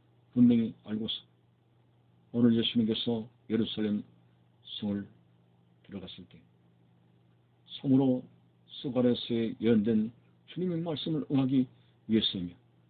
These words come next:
그 위에 나타난 모습은 나귀 새끼를 통한 작은 자의 모습입니다. 온 세상을 다스리는 만왕의 왕이심에도 불구하고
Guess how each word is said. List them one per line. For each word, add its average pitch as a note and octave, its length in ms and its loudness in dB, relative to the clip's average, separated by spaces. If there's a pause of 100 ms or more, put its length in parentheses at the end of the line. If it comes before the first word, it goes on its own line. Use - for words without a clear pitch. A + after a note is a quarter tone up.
(480)
그 A3 120 -2
위에 F#3+ 120 6
나타난 E3 520 0 (280)
모습은 B2+ 440 4
나귀 A2+ 240 -2
새끼를 A2+ 400 -6
통한 G#2 320 -2
작은 F#3+ 300 -8
자의 F3+ 340 2
모습입니다. G2 500 -2 (1400)
온 D3+ 260 4
세상을 D3+ 380 0
다스리는 C#3+ 500 0
만왕의 C3+ 580 0
왕이심에도 B2 540 2
불구하고 A#2 460 -2